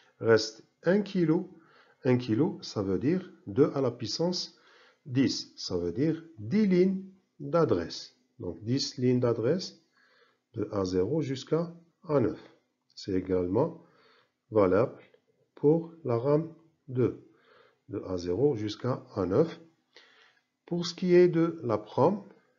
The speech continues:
nous avons deux kilos. Deux kilos, ça, ça, ça correspond à onze lignes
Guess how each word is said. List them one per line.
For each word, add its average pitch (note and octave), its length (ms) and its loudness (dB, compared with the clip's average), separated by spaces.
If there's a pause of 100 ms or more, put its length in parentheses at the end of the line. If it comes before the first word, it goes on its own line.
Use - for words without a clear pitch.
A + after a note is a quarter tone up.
(100)
nous A#2+ 200 2
avons A#2 340 4 (180)
deux E3+ 440 -2 (180)
kilos. A#2 440 0 (520)
Deux C3 140 2
kilos, C#3 400 4
ça, B2 320 -4
ça, A#2+ 500 -2
ça A2 300 -6
correspond B2 720 -2 (680)
à A2 300 -2 (640)
onze G#3+ 340 4
lignes B2 340 2